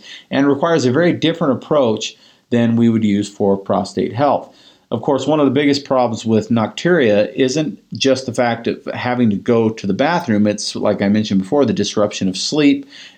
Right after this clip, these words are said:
and then with that, low energy, grogginess the next day, so on and so forth. There are a few things that are measured when researchers test for those dealing with nocturia, including nocturnal urinary output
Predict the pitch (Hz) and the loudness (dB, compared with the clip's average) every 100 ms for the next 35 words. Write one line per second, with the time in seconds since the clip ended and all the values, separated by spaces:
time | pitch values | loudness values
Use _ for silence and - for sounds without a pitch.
0 | - 120 113 117 110 113 113 104 104 92 | -4 0 2 4 4 2 0 -2 0 -2
1 | 113 107 104 98 95 104 98 95 92 107 | 0 2 4 2 2 2 2 2 0 0
2 | 101 98 98 95 - 98 90 - 95 92 | 0 2 2 0 -2 -2 -4 -2 -2 0
3 | 90 - _ - 107 92 87 87 123 123 | -2 -8 _ -6 -2 -2 -2 -2 0 0
4 | 110 87 90 - - - - - 131 123 | 0 -2 -4 -14 -20 -20 -8 0 2 2
5 | 120 208 240 233 151 135 135 123 117 117 | 0 2 2 2 2 2 2 2 2 4
6 | 123 113 107 98 92 - 117 107 117 117 | 2 2 4 2 2 0 2 4 2 2
7 | 110 101 104 98 - - _ _ - - | 0 0 0 -2 -2 -8 _ _ -8 -2
8 | 107 101 - - - - 110 110 107 - | 0 0 -4 -10 -10 -2 2 2 2 2
9 | 110 107 101 95 92 101 92 - 139 117 | 2 4 4 2 0 -2 -2 0 2 2
10 | 92 - _ _ 110 113 139 120 110 110 | 0 -4 _ _ -6 0 2 4 2 0
11 | 113 - 131 120 110 113 110 104 101 - | -2 0 2 4 4 2 2 2 -2 -4
12 | 117 120 - - 95 90 - | -2 -2 -2 -6 -2 0 -2